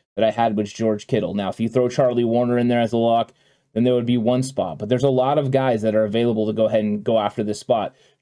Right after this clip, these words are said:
Charlie Warner, of course, I think he's the most obvious guy. He's more than likely gonna be one of the three tight ends the forty-niners keep. You have Ross Dwelley, the holdover. He's been here since twenty nineteen or twenty eighteen, in fact, on the practice squad, but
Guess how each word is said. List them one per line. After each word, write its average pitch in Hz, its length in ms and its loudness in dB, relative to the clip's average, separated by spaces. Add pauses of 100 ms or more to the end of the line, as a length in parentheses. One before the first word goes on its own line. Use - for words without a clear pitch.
(120)
Charlie 131 260 2
Warner, 123 400 0
of 110 120 -4
course, 135 400 0 (260)
I 101 100 0
think 120 160 0
he's 131 360 0
the 127 100 2
most 127 240 0 (100)
obvious 120 500 2
guy. 117 300 2
He's 139 380 -2
more 127 240 2
than 135 160 0
likely 117 320 0
gonna 120 220 2
be 120 140 2
one 117 220 0
of 113 100 -4
the 110 80 -6
three 117 380 -2
tight 110 320 0
ends 113 300 0 (360)
the - 80 0
forty-niners 113 580 0
keep. 123 300 -2 (320)
You 120 100 2
have 113 140 0
Ross 117 300 0
Dwelley, 117 340 0
the 110 80 0
holdover. 113 580 0
He's 113 140 0
been 113 180 0
here 123 140 0
since 110 200 -4
twenty 117 300 -4
nineteen 113 580 0 (300)
or 104 100 0
twenty 117 320 0
eighteen, 117 380 0
in 104 80 0
fact, 110 260 0
on 107 80 0
the 104 60 -4
practice 123 340 -2
squad, 101 260 0
but 98 180 -6